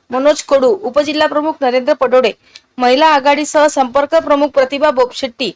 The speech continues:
संपर्क प्रमुख कांचन ठाकूर, महिला महानगर प्रमुख लक्ष्मी शर्मा, शहर प्रमुख लक्ष्मी शर्मा, शहर प्रमुख राजश्री जटाडे, उपजिल्हा प्रमुख विभा गौरखेडे, डॉक्टर वैशाली विधात-, डॉक्टर वैशाली विधाते, उपमहानगर प्रमुख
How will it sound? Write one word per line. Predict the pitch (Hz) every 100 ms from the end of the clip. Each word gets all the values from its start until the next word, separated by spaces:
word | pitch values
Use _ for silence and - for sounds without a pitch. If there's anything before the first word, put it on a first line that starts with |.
| _ _ - - - _
संपर्क | 285 262 285 285 311
प्रमुख | 302 294 330 -
कांचन | 247 233 285 311 320
ठाकूर, | 294 262 - 226 -
महिला | 233 240 285 320
महानगर | 294 254 269 269 285
प्रमुख | 277 285 294
लक्ष्मी | 277 233 285 294
शर्मा, | 277 254 220 - - _ _ _
शहर | - 277 311
प्रमुख | 320 302 311 294
लक्ष्मी | 240 - 285
शर्मा, | 277 269 294
शहर | 294 277 277
प्रमुख | 285 294 294 311 -
राजश्री | 247 247 254 302
जटाडे, | 262 233 254 254 - - _ _ _ -
उपजिल्हा | 240 294 294 311 320
प्रमुख | 311 302 320 277
विभा | 247 285
गौरखेडे, | 277 247 240 269 254 196 _ _ _ -
डॉक्टर | 262 - 311
वैशाली | 285 269 285 277 208 - _ _ _
विधात-, | 247 240 302 294 -
डॉक्टर | 254 254 311
वैशाली | 285 294 294
विधाते, | 285 269 262 247
उपमहानगर | - 262 330 294 294 277 294
प्रमुख | 277 277 294